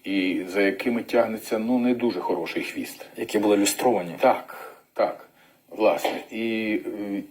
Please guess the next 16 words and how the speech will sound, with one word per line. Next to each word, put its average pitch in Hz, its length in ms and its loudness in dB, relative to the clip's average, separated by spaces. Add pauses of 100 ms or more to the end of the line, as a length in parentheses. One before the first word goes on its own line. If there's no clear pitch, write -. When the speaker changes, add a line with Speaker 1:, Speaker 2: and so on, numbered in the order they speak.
(160)
Speaker 1:
люди 120 320 4
це 143 160 0
бачать. 147 500 2 (920)
Той, 156 140 4
хто - 140 4
хоче, - 360 0
той - 160 0
бачить. - 460 -4
Хто 110 360 0
хоче 101 300 0
не 98 100 0
бачити, 123 440 2
той 90 180 -4
якби 85 300 -6
не 80 80 -12
бачить. - 400 2